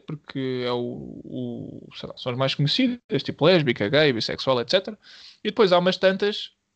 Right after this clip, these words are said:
que nós não fazemos ideia e vamos tentar aqui mais ou menos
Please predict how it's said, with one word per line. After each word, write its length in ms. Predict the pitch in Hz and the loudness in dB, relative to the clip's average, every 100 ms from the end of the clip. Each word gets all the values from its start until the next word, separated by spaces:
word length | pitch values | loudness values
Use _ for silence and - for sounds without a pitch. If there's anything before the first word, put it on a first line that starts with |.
| - | -6
que 60 | |
nós 160 | 165 170 | -2 -2
não 140 | 170 | -2
fazemos 480 | 165 165 156 160 151 | -2 -2 0 2 2
ideia 500 | 165 156 156 160 165 | 2 4 4 2 0
e 120 | - 151 | 0 -2
vamos 180 | 156 | -2
tentar 340 | 151 156 156 151 | -2 -2 0 0
aqui 260 | 151 156 | -2 -2
mais 200 | 139 135 | -2 -2
ou 80 | 143 | -2
menos 460 | 147 147 143 - | -2 -2 -4 -8